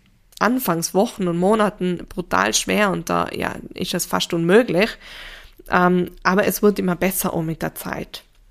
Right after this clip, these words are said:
Und, ähm, da hat dann eine weitere Teilnehmerin reingeschrieben, dass sie ein ähnliches Erlebnis gehabt hat, wo sie auch geweint hat und eine andere Teilnehmerin ebenfalls geweint hat, äh, an einem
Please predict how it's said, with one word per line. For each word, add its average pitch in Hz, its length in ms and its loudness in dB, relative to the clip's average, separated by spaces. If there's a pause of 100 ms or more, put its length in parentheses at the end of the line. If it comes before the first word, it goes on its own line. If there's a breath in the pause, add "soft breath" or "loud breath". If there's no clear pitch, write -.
(840)
Und, 196 640 2
ähm, 175 460 0 (200)
da 185 100 0
hat 214 140 0
dann 190 140 2
eine 175 120 0
weitere 247 440 4
Teilnehmerin 202 800 0 (300 loud breath)
reingeschrieben, 185 680 2
dass 180 180 -4
sie 175 100 -2
ein 165 80 -2
ähnliches 269 500 0
Erlebnis 208 480 0
gehabt 185 280 -4
hat, 180 200 -2 (360 loud breath)
wo 185 120 2
sie 185 200 0
auch 165 120 -2
geweint 254 420 2
hat 220 240 2
und 180 280 -2
eine 180 120 0
andere 190 280 0
Teilnehmerin 175 640 0
ebenfalls 233 580 0
geweint 185 380 2
hat, 190 240 0 (440 loud breath)
äh, 190 60 2
an 180 420 2
einem 170 680 0